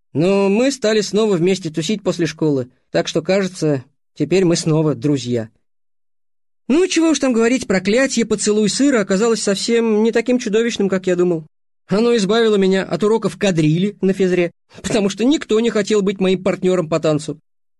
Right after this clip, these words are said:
И теперь каждый день у меня в столовке есть свой отдельный индивидуальный стол. Сегодня был наш последний день в школе перед каникулами,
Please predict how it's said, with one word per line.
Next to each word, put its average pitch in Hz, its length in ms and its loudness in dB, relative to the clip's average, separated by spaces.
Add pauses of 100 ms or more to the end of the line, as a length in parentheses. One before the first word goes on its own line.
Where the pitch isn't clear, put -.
И 156 60 -2
теперь 196 260 0
каждый 220 380 0
день 208 240 2
у - 20 2
меня 175 220 2
в 180 40 -10
столовке 214 600 -2 (280)
есть 160 360 0
свой 135 220 -2
отдельный 254 840 0
индивидуальный 180 880 2
стол. 143 400 -2 (840)
Сегодня 208 380 0
был 196 160 2
наш 190 200 0
последний 175 400 0
день 170 160 2
в 156 80 -6
школе 196 320 0
перед 139 220 -4
каникулами, 139 600 -2